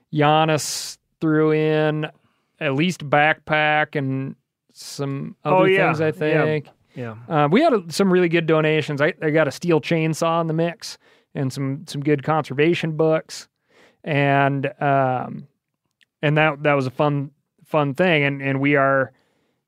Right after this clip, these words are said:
Speaker 1: obviously, it's live on the website right now. The Land Access Initiative lives again.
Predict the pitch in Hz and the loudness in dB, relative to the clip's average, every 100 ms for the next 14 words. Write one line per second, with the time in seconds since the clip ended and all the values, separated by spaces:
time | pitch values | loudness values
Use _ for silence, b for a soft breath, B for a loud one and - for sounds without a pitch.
0 | _ - 147 143 143 - 147 160 143 143 | _ 0 2 2 0 0 0 2 0 2
1 | 147 156 156 151 151 151 139 160 147 143 | 4 4 2 2 2 0 2 0 2 0
2 | 139 160 170 143 156 160 _ _ - 135 | -2 0 0 2 0 -2 _ _ -4 0
3 | 143 147 147 139 143 139 151 143 - 143 | 2 2 0 0 0 0 0 -2 -2 -2
4 | 139 151 139 131 143 156 143 147 147 139 | -2 0 -2 0 2 2 2 0 0 0
5 | 160 | -2